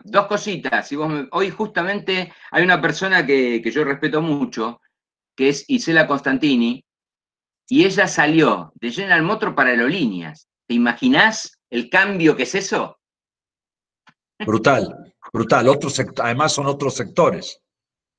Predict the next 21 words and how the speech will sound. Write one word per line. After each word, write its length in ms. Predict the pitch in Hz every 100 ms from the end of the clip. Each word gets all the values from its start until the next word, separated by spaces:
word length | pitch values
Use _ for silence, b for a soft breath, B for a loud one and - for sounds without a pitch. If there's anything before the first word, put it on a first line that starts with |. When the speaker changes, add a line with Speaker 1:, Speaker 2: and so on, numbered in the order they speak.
| _ -
Speaker 1:
Y 60 |
otro 40 | 123
Speaker 2:
Claramente. 320 | 127 139 208
Speaker 1:
tipo, 260 | 190 175 - _ _ _ _ _
pero 160 | - 139
más 200 | 165 233
que, 160 | 214 165
más 400 | 143 165 190 190
que 120 | 202
el 80 | 175
sector, 460 | - 165 156 127
lo 180 | 120 123
que 80 | 127
impacta 520 | 139 139 143 - 127
es 60 | 131
lo 120 | 131
que 100 | 135
significa 500 | 131 143 156 180 180
pasar 520 | 151 151 143 104 85 B B B
de 180 | - 143
una 340 | 185 180 -